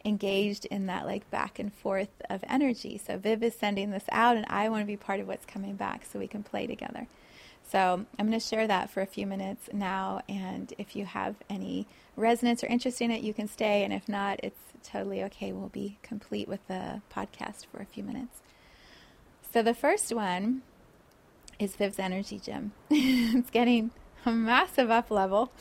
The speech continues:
<laughs> huge up level in the most fun and exciting ways.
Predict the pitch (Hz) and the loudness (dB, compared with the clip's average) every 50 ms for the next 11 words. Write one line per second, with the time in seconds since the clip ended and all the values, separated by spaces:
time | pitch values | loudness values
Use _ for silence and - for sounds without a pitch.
0 | - 339 311 302 370 - - - - - - - - - - - - 285 359 403 | 0 0 0 0 -2 -8 -12 -20 -20 -20 -20 -20 -20 -20 -16 -6 0 4 6 6
1 | 415 359 262 - - 226 220 220 - 202 196 196 196 196 196 196 202 208 - - | 6 6 4 4 4 4 4 4 2 0 2 2 2 2 2 2 2 0 -2 -6
2 | - - - - - - - _ - - - 226 254 240 240 233 233 233 233 233 | -18 -20 -20 -20 -20 -20 -20 _ -18 -6 2 4 6 8 8 8 8 6 6 6
3 | 233 - 214 240 262 254 254 269 - - - - - - - - 254 240 233 240 | 4 4 4 4 4 6 6 4 2 0 -8 -18 -20 -10 2 4 4 6 6 6
4 | 254 247 233 233 - - - 208 202 214 208 202 190 190 180 180 175 170 175 190 | 4 2 2 0 -2 -2 2 2 2 2 0 -2 -2 -2 -2 -2 -2 -4 -6 -6